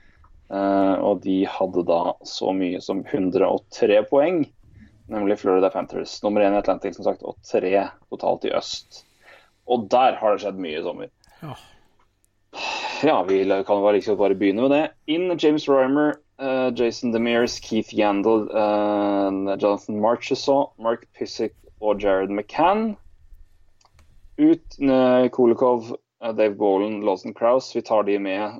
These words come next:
Speaker 1: eh, selv om ingen av dem var vel spesielt prominente i fjor. Krause spilte ikke kamp, men de kunne vært med i, eh, diskusjonen for en plass i år. Derfor er de med der. Så de, som sagt, Erik Gudbrandsson, eh, Gudbrandsen, Jakob Kindle, Al Montoya, Teddy Purcell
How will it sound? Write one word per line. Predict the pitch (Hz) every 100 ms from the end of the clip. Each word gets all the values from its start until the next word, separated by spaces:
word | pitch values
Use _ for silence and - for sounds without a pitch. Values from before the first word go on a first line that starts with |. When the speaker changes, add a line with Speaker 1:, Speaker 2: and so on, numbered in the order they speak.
| 110
Speaker 1:
eh, | 107 101 98 95
selv | 98 - - 92
om | 98 101 98
ingen | 101 90
av | 95
dem |
var | 98 90
vel | 95 92
spesielt | - 98 92 - -
prominente | 107 98 95 104
i |
fjor. | 104 123 123
Krause | 107 101
spilte | 104 95
ikke | 95
kamp, | 120 -
men | 113
de | 107
kunne | 104 101
vært | -
med | 95 76
i, | 95 92 - -
eh, | 85 - -
diskusjonen | - 101 - - 95 92 107 101
for | 104
en | 98
plass | 98 -
i |
år. | 131
Derfor | 123 98 -
er |
de | 101
med | 95 101
der. | 127 160 160 _ _ _ - - - - -
Så | -
de, | 117
som | - 120
sagt, | 139 135 -
Erik | - 120 117
Gudbrandsson, | 123 117 117 110 131
eh, | 123 113 113 113
Gudbrandsen, | 117 113 113 107 - 120 117
Jakob | 113 104 113
Kindle, | - 113 110 120 117 -
Al | - 101
Montoya, | 104 104 - 101 92 98 -
Teddy | 107 98
Purcell | - 95 - 92